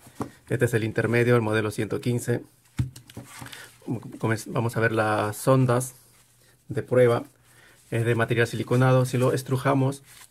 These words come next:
pues vuelve a su posición original. Es de buena calidad. En Fluke también hay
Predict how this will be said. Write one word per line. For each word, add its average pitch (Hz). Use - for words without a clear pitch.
pues 117
vuelve 120
a 117
su 120
posición 117
original. 117
Es 113
de 117
buena 120
calidad. 123
En 107
Fluke 123
también 113
hay 110